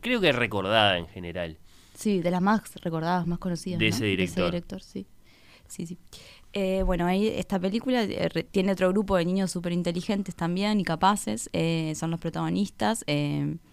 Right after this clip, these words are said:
Speaker 1: ¿Dijimos
Speaker 2: sí.
Speaker 1: cómo se llama la película?
Speaker 2: Sí, The Royal Tenenbaums,
Speaker 1: Ahí
Speaker 2: Los
Speaker 1: está.
Speaker 2: Excéntricos Tenenbaums.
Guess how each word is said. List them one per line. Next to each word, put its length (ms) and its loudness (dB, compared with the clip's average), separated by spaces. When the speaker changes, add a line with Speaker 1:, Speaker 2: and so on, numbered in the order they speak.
Speaker 1:
¿Dijimos 380 6
Speaker 2:
sí. 20 2
Speaker 1:
cómo 160 2
se 60 0
llama 140 2
la 100 -2
película? 420 -8
Speaker 2:
Sí, 340 -6
The 120 0
Royal 280 2
Tenenbaums, 520 -6
Speaker 1:
Ahí 180 0
Speaker 2:
Los 140 0
Speaker 1:
está. 80 6
Speaker 2:
Excéntricos 440 -2
Tenenbaums. 640 -6